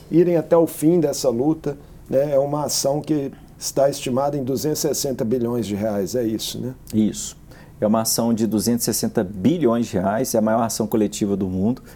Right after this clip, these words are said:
Speaker 2: Mariana pleiteia vinte e oito bilhões, que é o pedido da cidade de Mariana, vinte e oito bilhões, no Brasil, fazendo como parâmetro um ponto dois bilhões em vinte anos.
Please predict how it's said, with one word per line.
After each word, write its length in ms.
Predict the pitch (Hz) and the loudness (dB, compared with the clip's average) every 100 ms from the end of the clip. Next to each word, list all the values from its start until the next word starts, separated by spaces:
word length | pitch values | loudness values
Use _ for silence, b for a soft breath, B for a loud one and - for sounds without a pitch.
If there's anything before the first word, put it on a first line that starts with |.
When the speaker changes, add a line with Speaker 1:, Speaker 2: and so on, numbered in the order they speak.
| B B B B | B B B B
Speaker 2:
Mariana 420 | 107 117 117 117 120 | 2 4 4 4 2
pleiteia 540 | 123 113 110 120 113 | 2 2 4 4 4
vinte 320 | 101 147 190 | 2 0 0
e 80 | - | 2
oito 300 | 127 123 123 | 2 4 0
bilhões, 680 | 95 139 170 120 131 196 - | 0 0 2 2 2 0 0
que 80 | 117 | -2
é 40 | |
o 40 | |
pedido 360 | 110 110 107 110 | -2 0 0 2
da 100 | 117 | 0
cidade 420 | 110 - 110 107 | 0 2 2 2
de 80 | 110 | -2
Mariana, 440 | 151 151 110 127 | 0 2 2 2
vinte 320 | 127 120 160 - | 0 0 -2 2
e 60 | |
oito 280 | 123 127 120 | 2 2 -2
bilhões, 720 | 98 170 156 117 160 214 - - - - | 0 2 2 2 2 -2 -6 -8 -20 -4
no 120 | 110 | 0
Brasil, 560 | 110 110 104 85 131 127 | 4 4 2 2 0 0
fazendo 400 | 123 110 113 110 | -2 0 0 -2
como 180 | 113 | 0
parâmetro 540 | 117 110 104 104 - - - | 2 4 4 0 -2 -4 -2
um 180 | 143 | 0
ponto 320 | 180 135 120 113 | 0 0 0 2
dois 260 | 104 107 | 2 2
bilhões 440 | 92 104 101 113 139 | 2 0 2 0 0
em 100 | 123 | 0
vinte 320 | 135 156 - | 0 0 0
anos. 420 | 160 85 - - | 0 -2 -6 -14